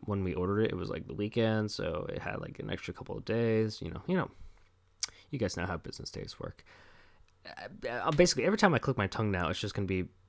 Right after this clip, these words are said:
my disappointment for my P C for not being able to record a podcast episode. So, you know, like I said, fuck you, laptop.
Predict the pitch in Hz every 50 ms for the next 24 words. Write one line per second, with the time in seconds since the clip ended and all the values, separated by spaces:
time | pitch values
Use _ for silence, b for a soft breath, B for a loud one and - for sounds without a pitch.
0 | _ _ - - 135 117 113 110 110 107 104 - 104 101 104 - - 107 104 101
1 | 101 98 - - 104 101 98 95 - 104 98 - - 107 98 90 - - 90 92
2 | 92 90 - 104 95 95 92 92 87 - - - 98 90 - - 98 92 87 85
3 | - - 92 90 85 - - 82 - - 85 85 - - - 82 82 78 92 -
4 | - - 92 87 87 87 90 85 85 76 - 98 - b b b b b b b
5 | b b b - 101 92 95 - - 85 - - - 98 95 - - 92 90 87
6 | 80 76 - - 76 78 76 -